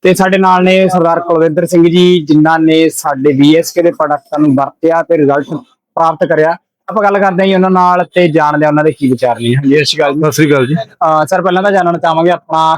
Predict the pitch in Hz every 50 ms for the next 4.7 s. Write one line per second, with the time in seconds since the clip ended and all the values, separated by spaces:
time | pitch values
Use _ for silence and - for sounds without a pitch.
0 | - _ 170 175 175 190 - - 160 151 139 135 147 147 156 156 156 151 - -
1 | 165 170 160 196 202 208 190 196 190 196 190 196 190 180 160 151 147 139 123 147
2 | 151 147 143 175 175 185 185 165 156 _ - 147 139 135 156 160 151 - - 170
3 | 151 160 151 139 135 107 143 143 147 147 160 156 147 156 127 - 151 151 151 156
4 | 160 151 139 127 101 127 131 135 143 151 147 147 143 147